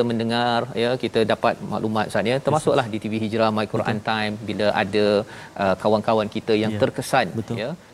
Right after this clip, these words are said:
Speaker 1: Sebenarnya ujian itu bukan hanya kepada yang positif covid.
Speaker 2: Betul.
Speaker 1: Tetapi ujian itu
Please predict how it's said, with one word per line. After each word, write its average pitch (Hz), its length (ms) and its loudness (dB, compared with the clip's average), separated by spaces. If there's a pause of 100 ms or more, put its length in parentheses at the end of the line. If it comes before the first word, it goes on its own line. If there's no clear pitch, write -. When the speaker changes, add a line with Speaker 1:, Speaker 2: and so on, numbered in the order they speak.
Speaker 1:
Sebenarnya 139 440 0 (180)
ujian 127 320 0 (120)
itu - 160 -2 (160)
bukan 123 220 -4 (100)
hanya 135 260 0 (120)
kepada 117 380 2 (140)
yang 107 120 0 (140)
positif 135 420 2 (160)
covid. 101 220 -2 (200)
Speaker 2:
Betul. 113 180 -4 (340)
Speaker 1:
Tetapi 143 260 2 (120)
ujian 131 360 2
itu 139 120 -4